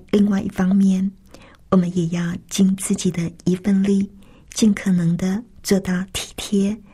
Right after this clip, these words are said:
善解人意。自我为中心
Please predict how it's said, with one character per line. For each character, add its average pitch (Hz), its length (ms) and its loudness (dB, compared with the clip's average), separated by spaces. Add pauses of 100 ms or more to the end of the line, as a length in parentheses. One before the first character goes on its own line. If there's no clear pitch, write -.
(180)
善 202 280 -2
解 180 360 -6 (160)
人 165 180 -2 (200)
意。 190 280 0 (840)
自 - 140 2
我 196 140 0
为 185 160 -4
中 185 220 0
心 190 480 2